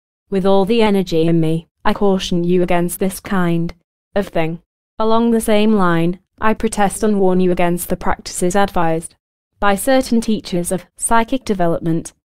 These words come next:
who seek to have their pupils induce abnormal physical and psychic conditions by means of drugs,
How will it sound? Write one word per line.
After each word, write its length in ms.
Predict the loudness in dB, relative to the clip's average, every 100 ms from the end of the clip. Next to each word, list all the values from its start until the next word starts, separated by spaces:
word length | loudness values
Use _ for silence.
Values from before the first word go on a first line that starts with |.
| _
who 180 | -2 0
seek 320 | -2 -4 -4
to 160 | -6
have 180 | -4 -2
their 280 | 0 0 -2 -8 _ _ _
pupils 400 | 0 2 0 0
induce 440 | -2 0 0 2
abnormal 520 | 2 2 2 2 0 0
physical 500 | -2 -2 -2 0 0
and 140 | 0
psychic 500 | 2 0 0 -6 -4
conditions 580 | -2 0 0 -2 -2 0
by 160 | 0
means 320 | 2 4 2 0
of 120 | -2
drugs, 440 | 0 0 -2 -12